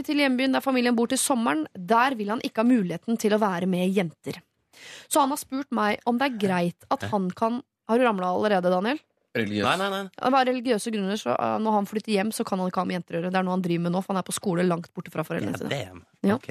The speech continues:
Speaker 3: greit.
Speaker 1: Så
Speaker 3: Ja.
Speaker 1: derfor har han nå spurt meg om det er greit at han kan ha sex med andre mens han er her og er fri fra forpliktelser. Jeg har
Speaker 3: Wow.
Speaker 1: svart at jeg ikke har lyst til å være i et åpent forhold om det er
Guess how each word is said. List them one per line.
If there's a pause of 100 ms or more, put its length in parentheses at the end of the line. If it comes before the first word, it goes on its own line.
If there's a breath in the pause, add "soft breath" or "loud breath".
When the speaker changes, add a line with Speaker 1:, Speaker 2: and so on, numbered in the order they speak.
(120)
Speaker 3:
greit. (480 loud breath)
Speaker 1:
Så
Speaker 3:
Ja.
Speaker 1:
derfor
har
han
nå
spurt
meg (200)
om
det
er
greit
at
han
kan
ha
sex
med
andre
mens
han
er
her
og
er
fri
fra
forpliktelser. (800 loud breath)
Jeg
har
Speaker 3:
Wow.
Speaker 1:
svart
at
jeg
ikke
har
lyst
til
å
være
i
et
åpent
forhold
om
det
er